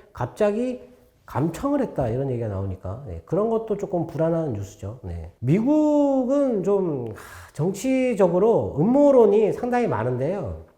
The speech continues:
이게 상당히 재밌습니다. 근데 트럼프가 대통령이 되고 나서, 그 사람이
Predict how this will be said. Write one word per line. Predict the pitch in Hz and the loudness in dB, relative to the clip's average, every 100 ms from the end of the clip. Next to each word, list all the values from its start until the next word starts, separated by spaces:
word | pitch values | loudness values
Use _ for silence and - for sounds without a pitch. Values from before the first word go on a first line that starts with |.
| - | -10
이게 | 156 | -10
상당히 | - 240 247 190 | -6 -4 -2 -2
재밌습니다. | 127 196 190 139 104 | 0 0 -2 -4 -4
근데 | 147 180 147 87 | -4 -2 -2 -2
트럼프가 | - 262 269 269 220 240 156 82 80 - | 2 2 2 0 0 2 0 -4 -10 -8
대통령이 | 135 175 233 233 220 | -6 0 4 6 4
되고 | 135 165 | 2 2
나서, | 160 110 104 110 | 2 2 -2 -4
그 | |
사람이 | 156 220 220 220 | 2 2 4 0